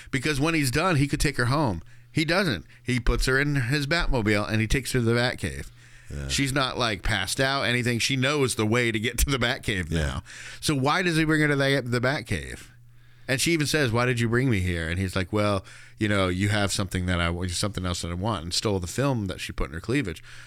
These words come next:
Speaker 1: But why didn't he just make her pass out there on the street, take her home, take the film? Why did he have to take her back to the Batcave?
Speaker 2: Well, he's infatuated with her.
Speaker 1: Exactly, and he's showing off.
Speaker 2: Yeah.
Speaker 1: So I see this as a Batman that's not really,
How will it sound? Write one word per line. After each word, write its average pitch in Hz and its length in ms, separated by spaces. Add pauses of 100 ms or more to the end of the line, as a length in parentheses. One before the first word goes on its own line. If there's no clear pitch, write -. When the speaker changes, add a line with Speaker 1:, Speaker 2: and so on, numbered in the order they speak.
(140)
Speaker 1:
But 151 120
why 170 200
didn't 160 200
he 139 120
just 135 160
make 131 160
her 113 100
pass 120 340
out 104 300 (300)
there 117 380
on 110 140
the 95 60
street, 98 440
take 110 200
her 95 100
home, 87 400
take 95 220
the 85 60
film? 92 300 (220)
Why 117 160
did 151 140
he 135 80
have 131 120
to 113 80
take 123 160
her 113 140
back 98 220
to - 100
the 90 60
Batcave? 82 540 (260)
Speaker 2:
Well, 151 100
he's 104 100
infatuated 73 580
with 60 220
her. 64 100 (220)
Speaker 1:
Exactly, 139 500
and 113 80
he's 120 100
showing 147 340
off. 117 400 (200)
Speaker 2:
Yeah. 67 100
Speaker 1:
So 147 260
I 156 240
see 190 240
this 151 240
as 131 160
a 127 60
Batman 123 440
that's 110 220
not 151 240
really, 147 340